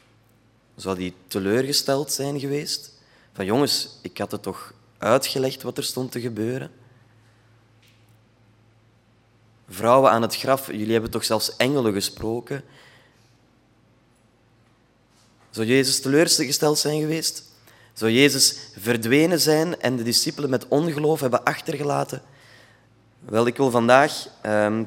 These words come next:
twee verschijningen, eh, dieper bespreken. En dan gaan we zien hoe dat Jezus antwoordt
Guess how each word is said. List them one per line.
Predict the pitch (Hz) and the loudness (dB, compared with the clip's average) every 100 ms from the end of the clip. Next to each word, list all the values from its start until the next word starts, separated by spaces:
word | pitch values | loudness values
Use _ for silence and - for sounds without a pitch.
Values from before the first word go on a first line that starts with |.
| 110 | -6
twee | - 131 143 143 - - _ | -4 0 0 0 -4 -20 _
verschijningen, | - 104 101 - 123 127 135 135 135 - - - | -10 -4 -2 0 2 2 4 2 0 -4 -18 -8
eh, | 101 98 95 95 | -2 0 0 0
dieper | 98 139 143 135 | -4 -4 -2 -4
bespreken. | 113 104 - - 127 127 131 - - - - | -2 -4 -4 -2 -2 -4 -8 -12 -20 -20 -8
En | 104 | 0
dan | 110 | 2
gaan | 110 110 | 4 2
we | 101 | 2
zien | 92 131 151 170 175 - - - | -2 -2 -2 -4 -8 -18 -20 -10
hoe | 117 131 | -4 2
dat | 123 - | 2 2
Jezus | 113 120 120 - - | -2 0 -2 -4 -2
antwoordt | 117 113 113 107 110 | -4 -2 -2 -4 -6